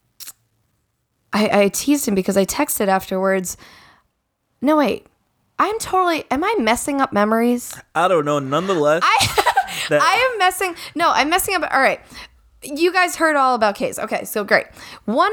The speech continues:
Speaker 1: of these times, okay, they have on their tablet,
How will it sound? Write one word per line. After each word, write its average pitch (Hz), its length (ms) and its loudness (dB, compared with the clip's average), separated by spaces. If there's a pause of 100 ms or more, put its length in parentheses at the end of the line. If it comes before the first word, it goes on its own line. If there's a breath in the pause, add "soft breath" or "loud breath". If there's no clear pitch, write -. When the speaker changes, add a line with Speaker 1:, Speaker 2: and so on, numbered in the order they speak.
(120)
Speaker 1:
of 403 60 -14
these 294 320 2
times, - 920 -2
okay, 208 520 2 (760 loud breath)
they 277 280 2
have 294 320 2
on 392 140 2
their 311 140 2
tablet, 180 800 0